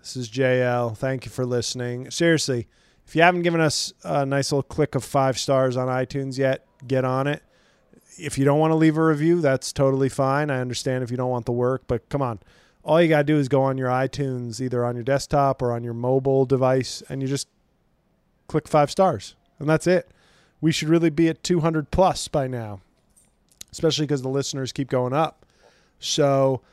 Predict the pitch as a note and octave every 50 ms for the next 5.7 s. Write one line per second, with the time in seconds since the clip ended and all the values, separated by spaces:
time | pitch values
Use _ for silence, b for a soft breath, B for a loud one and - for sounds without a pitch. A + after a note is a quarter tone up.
0 | _ _ _ G3 G#3 G3 - - G3+ F3 - E3 E3+ E3+ D#3 D3+ E3+ E3 D#3 D3+
1 | C#3 D3+ D3+ D#3 D#3 D3+ D3 C#3+ D3 D3 C#3+ - D3+ C#3 - - D3+ C#3+ D3 D3+
2 | - - _ _ _ - C#3+ C3+ C3 C3+ C3 C3 C3 C3 C3 B2+ C3 C3+ C3+ C3
3 | A#2+ - b b b b b b b b b _ - D#3 D3+ D3+ D3 D3 D3 D3+
4 | - - D3+ D3+ D3+ D3+ C#3+ D3+ C#3 A#2+ - - - E3+ D#3+ - - E3 D#3 D3+
5 | C#3+ C3 - B2+ B2+ C#3+ C#3+ C#3+ C#3+ C#3+ D3 D3 C#3